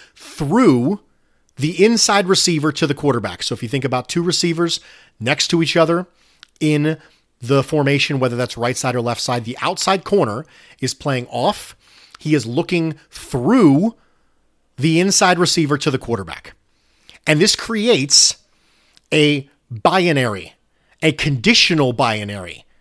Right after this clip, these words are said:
for the corner, much in the same way that an R P O creates a conditional binary for a quarterback. If you think about an R P O, okay, if this linebacker goes left, I'm gonna throw it. If he goes right, I'm not going to. Things like that.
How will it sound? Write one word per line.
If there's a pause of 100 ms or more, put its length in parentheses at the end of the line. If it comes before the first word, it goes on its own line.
(300)
for
the
corner, (320)
much
in
the
same
way (240)
that
an
R
P
O (380)
creates (140)
a
conditional
binary
for
a
quarterback. (360)
If
you
think
about
an
R
P
O, (300)
okay, (140)
if
this
linebacker
goes
left, (120)
I'm
gonna
throw
it.
If
he
goes
right, (180)
I'm
not
going
to.
Things
like
that.